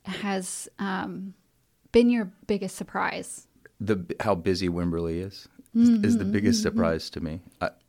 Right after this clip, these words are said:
Speaker 2: I've lived here my whole life. I can't believe the amount of people who come through this town now on a regular basis. One of the reasons we want to make the, uh, the beds out there on the street look nice is because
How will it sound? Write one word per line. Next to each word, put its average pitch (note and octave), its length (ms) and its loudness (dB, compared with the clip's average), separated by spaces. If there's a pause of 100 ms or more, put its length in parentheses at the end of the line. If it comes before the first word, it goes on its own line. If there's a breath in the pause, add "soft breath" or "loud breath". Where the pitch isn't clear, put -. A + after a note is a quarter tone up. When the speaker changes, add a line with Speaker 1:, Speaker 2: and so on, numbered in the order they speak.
Speaker 2:
I've E2+ 120 -4
lived F#2+ 180 -2
here G2 80 -2
my F2+ 120 0
whole F2+ 180 0
life. F2 300 -4
I D#2+ 100 -4
can't - 280 -10
believe D#2+ 420 -6
the D2+ 200 -6
amount D2 280 -6
of C#2+ 100 -14
people C#2+ 280 -10
who C#2+ 320 -12 (240)
come D2+ 180 -6
through C#2+ 200 -10
this C#2 180 -12
town D#2 300 -12
now C#2 260 -14
on C#2 80 -14
a C#2+ 60 -16
regular C#2+ 340 -14
basis. - 480 -16
One G2+ 180 4
of F2+ 60 2
the F#2 60 2
reasons F2+ 280 2
we F2+ 160 2
want E2+ 340 0
to E2 120 -2
make E2 300 -2
the, D2 240 -2 (680 soft breath)
uh, E2 340 -2 (160)
the F2+ 100 -2
beds F2+ 420 0
out D#2+ 160 2
there E2+ 160 2
on D#2+ 100 -2
the D#2+ 60 -2
street E2+ 320 -4
look E2 180 -6
nice D#2+ 280 -4
is D2 80 -12
because D2 500 -8